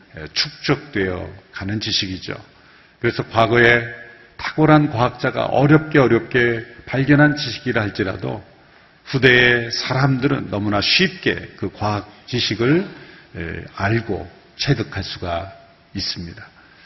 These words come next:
그래서 오늘날의 평범한 과학자라 할지라도 과거의 유명한 탁월한 과학자보다도 훨씬 더 정확하고 많은 지식을 가질 수가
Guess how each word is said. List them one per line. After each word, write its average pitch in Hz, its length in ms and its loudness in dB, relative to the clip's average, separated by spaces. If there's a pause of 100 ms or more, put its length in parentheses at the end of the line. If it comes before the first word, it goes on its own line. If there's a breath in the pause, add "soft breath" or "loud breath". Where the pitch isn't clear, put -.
(800 loud breath)
그래서 123 600 2 (400)
오늘날의 139 460 8
평범한 156 800 0
과학자라 110 480 -4
할지라도 101 640 -8 (600 soft breath)
과거의 110 720 -2 (180)
유명한 151 400 4
탁월한 151 580 0 (360)
과학자보다도 139 840 -2 (120)
훨씬 170 340 0
더 95 220 -6
정확하고 113 840 -4 (280 loud breath)
많은 143 600 2 (280)
지식을 110 440 -4
가질 90 280 -8
수가 92 440 -10